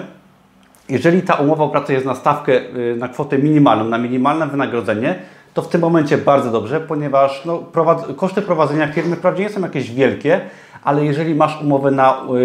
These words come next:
y, stawkę minimalną, to w tym momencie nie musisz płacić dużego zusu, czyli płacisz tylko ubezpieczenie zdrowotne, które wynosi bodajże trzysta dziewiętnaście złotych na ten moment.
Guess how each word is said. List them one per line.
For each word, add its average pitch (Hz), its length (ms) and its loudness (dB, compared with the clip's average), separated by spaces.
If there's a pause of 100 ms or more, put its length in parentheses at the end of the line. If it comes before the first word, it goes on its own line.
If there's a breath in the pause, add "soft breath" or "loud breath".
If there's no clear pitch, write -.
y, 117 40 -2
stawkę 139 360 -2
minimalną, 151 640 0 (280 loud breath)
to 156 80 -2
w - 100 -12
tym 196 140 2
momencie 170 600 2 (300 loud breath)
nie 139 140 4
musisz 147 300 0
płacić 139 380 0
dużego 107 460 0
zusu, 160 340 -4
czyli 127 240 -4
płacisz 131 320 -4
tylko 147 320 -2
ubezpieczenie 107 580 -2
zdrowotne, 175 460 2
które 143 260 -2
wynosi 117 380 -6
bodajże 107 400 -4
trzysta - 400 -4
dziewiętnaście 113 600 -2
złotych 110 280 -6
na 110 100 -4
ten 113 160 -6
moment. 98 380 -4